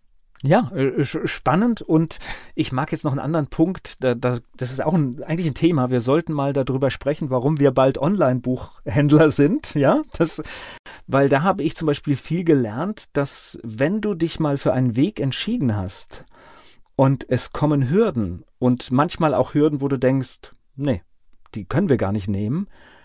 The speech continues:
ähm, äh, ist es ganz witzig, wenn du eine Entscheidung getroffen hast, kommen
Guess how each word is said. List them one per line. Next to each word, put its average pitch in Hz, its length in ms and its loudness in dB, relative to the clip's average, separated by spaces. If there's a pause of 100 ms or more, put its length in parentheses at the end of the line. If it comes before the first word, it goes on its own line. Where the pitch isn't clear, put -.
(220)
ähm, 127 420 0
äh, 139 140 4
ist 131 540 -4
es 175 100 0
ganz 151 360 -2
witzig, 143 380 -4
wenn 143 100 4
du 143 60 2
eine 127 140 2
Entscheidung 185 480 0
getroffen 151 480 -2
hast, - 280 -6
kommen 180 540 -2